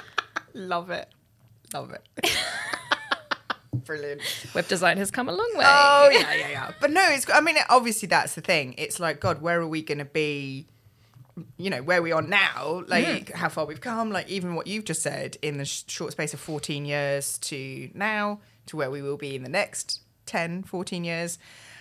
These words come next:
Speaker 1: Um, I think the thing that I think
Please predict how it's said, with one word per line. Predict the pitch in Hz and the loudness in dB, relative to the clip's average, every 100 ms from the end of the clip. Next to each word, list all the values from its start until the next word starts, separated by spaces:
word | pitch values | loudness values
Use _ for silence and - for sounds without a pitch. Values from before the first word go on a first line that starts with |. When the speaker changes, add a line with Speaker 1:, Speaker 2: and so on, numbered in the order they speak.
| - | -2
Speaker 1:
Um, | 196 196 196 190 _ _ _ _ _ _ _ _ - | 2 2 0 -8 _ _ _ _ _ _ _ _ 0
I | 226 277 294 | 4 4 2
think | - 220 185 143 - | 0 0 0 -4 -8
the | |
thing | 170 175 156 | -4 -4 -4
that | 143 | -6
I | 151 | -8
think | 139 143 | -10 -12